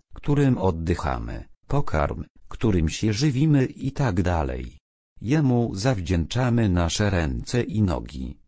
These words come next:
zawdzięczamy mu swoje domy, wygody i uroki życia. Mamy wobec niego dług za dar jego miłości i za jego kosztowne obietnice.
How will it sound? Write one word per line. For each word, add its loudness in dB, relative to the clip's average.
zawdzięczamy 2
mu 4
swoje 0
domy, 2
wygody 0
i -4
uroki -2
życia. -8
Mamy 2
wobec 0
niego 0
dług -2
za 0
dar 0
jego 2
miłości 0
i 2
za 0
jego 0
kosztowne -2
obietnice. -2